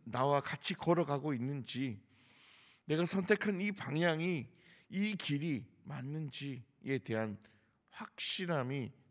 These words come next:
들지 않을 때는 그런 불안감이 더 커지죠. 근데 하나님께서는 계속해서 이스라엘 민족들을 향해서도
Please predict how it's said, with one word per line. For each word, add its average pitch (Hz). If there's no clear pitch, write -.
들지 139
않을 107
때는 107
그런 127
불안감이 113
더 -
커지죠. -
근데 170
하나님께서는 190
계속해서 117
이스라엘 139
민족들을 135
향해서도 110